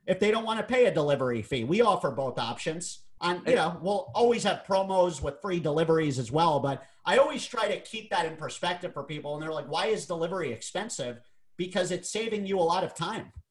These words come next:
Speaker 2: Yeah.
Speaker 1: Time is money.
Speaker 2: Yep. And, and that's the thing, is that when I've been in a pinch and it's been more important for me to, like, continue having a meeting or a brainstorming session, yeah, we'll get delivery because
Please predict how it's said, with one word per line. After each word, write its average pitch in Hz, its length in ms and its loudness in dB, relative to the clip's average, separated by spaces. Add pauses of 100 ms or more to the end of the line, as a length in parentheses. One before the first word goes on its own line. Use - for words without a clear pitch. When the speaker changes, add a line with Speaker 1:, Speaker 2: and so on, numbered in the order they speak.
(120)
Speaker 2:
Yeah. 175 160 6
Speaker 1:
Time 196 180 2
is 143 160 -6
money. - 220 -14 (360)
Speaker 2:
Yep. 143 300 0 (460)
And, 185 200 4
and 165 120 4
that's 180 160 4
the 180 60 2
thing, 196 260 2
is 131 100 4
that 139 200 -2
when 156 320 4
I've 156 200 2
been 165 160 4
in 160 100 2
a 127 60 2
pinch 160 580 0
and 135 380 2 (400)
it's 143 200 0
been 160 240 4
more 147 240 4
important 156 440 2
for 151 100 -6
me 151 160 2
to, 147 100 0
like, 123 220 -2
continue 147 480 0
having 139 360 0
a 123 40 2
meeting 147 420 2
or 127 120 0
a 113 40 -4
brainstorming 139 640 -2
session, 143 340 -2
yeah, 254 140 0
we'll 113 160 -4
get 131 240 -2
delivery 151 420 2
because 120 460 0